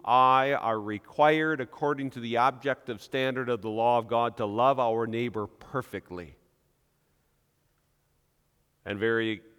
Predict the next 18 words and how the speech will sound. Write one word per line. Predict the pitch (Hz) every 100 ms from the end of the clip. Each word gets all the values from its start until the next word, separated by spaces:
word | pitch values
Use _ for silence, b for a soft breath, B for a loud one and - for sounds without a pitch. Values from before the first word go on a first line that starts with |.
| _
quickly | - 131 120 113
comes | 120 113
the | 113
question, | 117 117 - 113
"Well, | 104
who | 107 127 127
is | 107
my | 110 107
neighbor?" | 113 147 127 101 - _ _ _ _ _ _ _ _ _ _ _ _ _
Every | - 101 127
person | - 135 127 123
that | 120
the | 127
Lord | 123 131 131
puts | - 139 -
in | 131
your | 120 120 127
path, | - 139 139 80 87 -